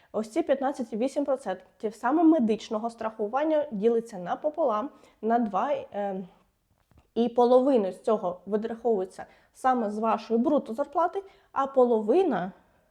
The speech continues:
це сім і дев'ять відсотків, якщо ми беремо ось цю п'ятнадцять і вісім, сім і дев'ять відсотків з моєї зарплати, з бруто, і, е, сім і дев'ять таку ж саму суму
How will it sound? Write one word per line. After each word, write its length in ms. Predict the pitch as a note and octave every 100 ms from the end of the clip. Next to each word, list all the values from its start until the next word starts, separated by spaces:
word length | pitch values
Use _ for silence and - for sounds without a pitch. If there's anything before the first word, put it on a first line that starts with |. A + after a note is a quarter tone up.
| _ _
це 460 | - A3 G#3+ G#3 -
сім 300 | - A#3+ A3
і 40 |
дев'ять 300 | G#3 F#3 F3
відсотків, 460 | F3+ - A3+ - F#4+
якщо 220 | B3 B3
ми 60 | A3+
беремо 440 | A3 A3 G#3+ A3 - _ _
ось 180 | G#3 -
цю 160 | -
п'ятнадцять 540 | G3+ G3+ G#3 G3+ F#3+ F#3+
і 40 |
вісім, 300 | G3+ C4+ D4 - _ _
сім 220 | - C4 A3+
і 20 |
дев'ять 280 | A3+ G#3 A3
відсотків 480 | A3+ A#3 - F#3+ - -
з 140 | A3+
моєї 380 | B3 B3 E3+ F3+
зарплати, 520 | C#4 - F4+ F#4 G#4+ A4 - -
з 120 | A3+
бруто, 640 | A3+ B3 C4 A#3 C4+ D#4 - - _ _
і, 220 | - C#4+
е, 320 | C#4 - G3
сім 280 | G3 C#4+ B3+
і 40 | G#3+
дев'ять 420 | C4 F#4 D4+ - _
таку 280 | B3 B3 C4
ж 80 | -
саму 280 | A3+ G#3+
суму 480 | G#3+ - G#4 F#4 G3